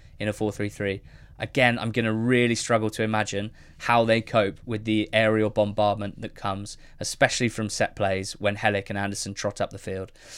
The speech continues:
So that's my sort of tactical thoughts. It's quite a strong feeling that Swansea might struggle in the guise that they've been in in the last six games. I would say Ayew,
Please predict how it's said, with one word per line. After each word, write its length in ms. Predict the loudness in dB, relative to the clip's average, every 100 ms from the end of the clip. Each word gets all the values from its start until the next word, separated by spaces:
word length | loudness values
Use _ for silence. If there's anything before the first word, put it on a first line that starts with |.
| -16
So 320 | 4 8 8 8
that's 260 | 6 6 4
my 200 | 2 2
sort 160 | 2 0
of 80 |
tactical 420 | 2 0 0 0 2
thoughts. 360 | 4 4 2
It's 80 | 0
quite 160 | -2 0
a 20 |
strong 460 | 0 4 6 6 2
feeling 400 | 4 4 4 0
that 80 |
Swansea 520 | 0 2 2 2 0 -2 -10 -20 _
might 200 | 4 4
struggle 520 | 4 6 6 6 2 -2
in 160 | 0 0
the 80 | 2
guise 320 | 4 4 2
that 100 | 2
they've 240 | 2 2
been 180 | 2 2
in 120 | 2
in 120 | 0
the 60 | 2
last 300 | 2 2 0
six 200 | -8 -2
games. 380 | 0 0 -2 -10 -18 -20 -2
I 60 | 6
would 220 | 6 6
say 280 | 8 8 6
Ayew, 520 | 6 6 8 6 4